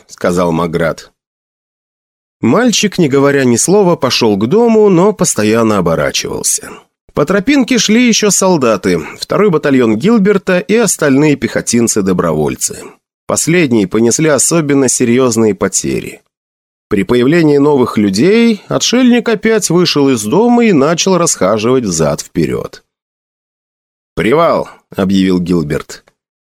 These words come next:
"Недолго, скоро опять выходим". "Отец, а ты сколько здесь живешь?" — спросил ветеран Эмиль у старика. "Долго, очень долго". Отшельник начал расхаживать между сидящими на земле солдатами, не заботясь, услышит ли его Эмиль.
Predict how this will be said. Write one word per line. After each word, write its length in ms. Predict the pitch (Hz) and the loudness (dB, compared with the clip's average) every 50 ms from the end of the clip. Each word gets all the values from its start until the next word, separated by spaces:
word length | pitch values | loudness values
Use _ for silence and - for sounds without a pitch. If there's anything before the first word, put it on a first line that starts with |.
| _ _ | _ _
"Недолго, 580 | - 104 123 143 147 196 185 143 104 82 71 - | -2 0 0 2 2 2 2 2 0 0 -2 -2
скоро 340 | - - - 160 170 165 147 | -4 -4 -2 0 0 0 0
опять 300 | 135 - 165 156 135 - | 0 0 -2 -4 -2 -2
выходим". 580 | 101 - - 85 76 67 62 - - - - _ _ _ _ _ _ _ _ _ _ _ _ _ _ | -4 -2 -2 -2 -2 -2 -6 -8 -8 -14 -20 _ _ _ _ _ _ _ _ _ _ _ _ _ _
"Отец, 720 | - - 113 120 - 113 233 196 120 78 - - - - - - | -6 -4 -4 -2 0 0 0 0 0 -2 -4 -6 -8 -8 -10 -6
а 180 | - 180 - | -4 -2 -2
ты 380 | - - 277 285 269 240 208 160 | -2 -2 -2 0 2 2 2 0
сколько 460 | - - - 262 240 220 185 190 170 | 0 -2 -2 0 0 0 0 0 0
здесь 260 | 135 127 165 147 107 | 0 0 0 0 0
живешь?" — 540 | 98 127 135 123 107 90 73 - - - - _ _ _ _ | 0 0 2 2 0 0 -2 -4 -6 -8 -10 _ _ _ _
спросил 520 | - - - 110 104 98 - - 196 190 | -8 -6 -2 -2 -2 -2 -2 0 0 0
ветеран 480 | 175 151 135 - 123 120 135 147 131 110 | 2 0 0 0 -2 0 0 0 0 0
Эмиль 260 | 104 107 120 117 104 | 0 2 0 0 0
у 40 | 98 | -2
старика. 560 | - - - 87 87 80 - - - - - - - _ _ _ _ _ _ _ _ _ _ _ _ - | -2 -2 -4 -4 -4 -4 -4 -6 -6 -6 -6 -12 -20 _ _ _ _ _ _ _ _ _ _ _ _ -4
"Долго, 680 | - - - - 208 226 113 214 180 78 67 - - - _ - | -4 -2 0 2 2 2 0 -2 -2 -4 -6 -6 -6 -12 _ -8
очень 460 | - - 233 160 - - 160 135 117 101 | -4 -2 -2 -2 -2 -2 0 0 0 0
долго". 460 | 117 117 104 87 78 69 64 58 - - _ _ _ _ _ _ _ | 0 -2 -2 -2 -4 -4 -6 -8 -8 -18 _ _ _ _ _ _ _
Отшельник 580 | - 90 - - 151 185 208 196 180 151 - - | -6 -4 -2 0 0 0 2 2 2 0 0 -2
начал 340 | 101 127 147 - - 117 107 | -2 -2 -2 -2 -2 0 0
расхаживать 600 | 101 98 - - 143 165 147 131 143 127 113 - | 0 -2 -2 -2 -2 -2 0 0 0 0 0 0
между 260 | 131 131 117 117 110 | -2 -2 0 -2 -2
сидящими 560 | - - 101 95 113 135 - - - 120 104 | -2 -2 0 0 0 0 0 -2 -2 0 0
на 120 | 101 104 | 0 0
земле 320 | 95 95 101 101 104 104 95 | 0 0 0 0 0 0 0
солдатами, 720 | - - 92 90 90 95 135 180 190 - 190 180 180 170 | -2 -2 -2 -2 -2 0 0 -2 0 0 0 2 2 2
не 220 | 165 160 170 202 214 | 2 2 2 2 2
заботясь, 680 | 185 202 202 190 151 127 147 185 185 - 156 - - | 2 2 0 0 0 0 0 0 0 -2 -4 -2 -2
услышит 480 | 110 - - 107 120 127 - 123 104 - | -4 -2 0 -2 -2 0 -2 -4 -2 -2
ли 100 | 107 98 | 0 0
его 240 | 95 90 87 92 92 | 2 2 2 2 0
Эмиль. 460 | 87 80 71 69 65 60 - - | 0 -2 -4 -6 -8 -10 -14 -16